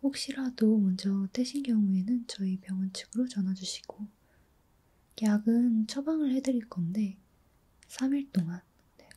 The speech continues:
꼭 하루도 빠짐없이 드셔야 되고요. 어, 아마 아침, 점심, 저녁 이렇게 하루에 세 번 약을 나갈 건데 거르지 말고 드셔야 돼요. 이 부분은 수술 직후에도 알려드릴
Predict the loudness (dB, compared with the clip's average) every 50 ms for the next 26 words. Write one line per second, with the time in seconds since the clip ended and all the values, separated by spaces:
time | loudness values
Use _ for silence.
0 | -20 _ _ -4 -4 -4 -2 -2 -2 0 0 0 0 -2 0 0 0 0 0 0
1 | -2 -2 -4 -8 -10 -8 -6 -4 -2 -2 -2 -2 -2 -6 -10 -16 _ -8 -8 -8
2 | -8 -10 -14 _ _ _ _ _ -20 -20 -20 -20 _ _ _ _ _ _ _ _
3 | _ _ _ _ _ -8 -4 -2 0 0 0 0 -2 -2 -2 -2 -4 -4 -6 -8
4 | -10 -10 -6 -4 -2 -2 -2 -4 -8 -8 -6 -2 -2 -2 0 2 2 2 2 2
5 | 0 -4 -2 -2 -4 -6 -8 _ _ _ _ _ _ _ _ _ _ _ _ _
6 | -20 -18 -14 -14 -10 -6 -2 0 0 2 2 0 0 -2 -4 -8 -6 -6 -8 -10
7 | -10 _ _ _ _ _ _ _ _ _ _ _ -8 -8 -6 -2 -2 -2 -2 -2
8 | -2 -4 -4 -6 -4 -4 -2 -2 -2 -2 -4 -4 -6 -10 _ _ _ _ _ _
9 | _ _ _ _ _ _ _ _ _ _ _ _ _ _ _ _ _ _ -20 -20
10 | -18 _ -10 -4 0 2 2 2 2 0 -2 -2 -2 -2 -2 -4 -6 -8 -10 -12
11 | -12 -12 -12 -14 -16 -20 -20 -20 _ _ _ _ _ _ -20 -20 -20 -20 _ _
12 | _ _ _ _ -16 -16 -16 -16 -18 _ _ _ _ _ _ 2 2 4 4 4
13 | 4 4 4 4 4 4 2 0 -2 -6 -4 0 0 0 0 -4 -10 _ -4 0
14 | 0 0 0 0 0 0 0 -2 -4 -6 -10 -12